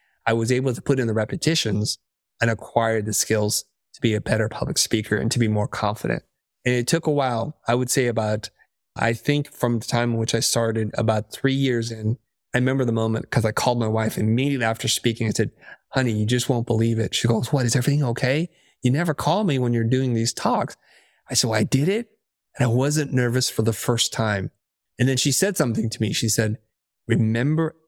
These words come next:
everything that led to this moment. You need to repeat that. You need to create your own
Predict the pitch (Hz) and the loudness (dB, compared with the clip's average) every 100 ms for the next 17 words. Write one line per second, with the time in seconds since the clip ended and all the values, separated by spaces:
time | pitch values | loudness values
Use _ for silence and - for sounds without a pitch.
0 | - 131 139 135 139 123 131 123 117 117 | -2 0 2 2 0 0 0 0 0 -2
1 | 123 113 - 110 110 101 - - _ _ | -2 -2 0 0 0 -2 -8 -18 _ _
2 | _ - 120 120 117 113 113 - - 143 | _ -2 0 0 0 0 -2 -2 -2 -2
3 | - - - - _ _ _ _ - 123 | -2 -4 -6 -12 _ _ _ _ 0 0
4 | 123 - 123 - 113 120 127 123 | 0 -2 -2 -2 -2 0 2 0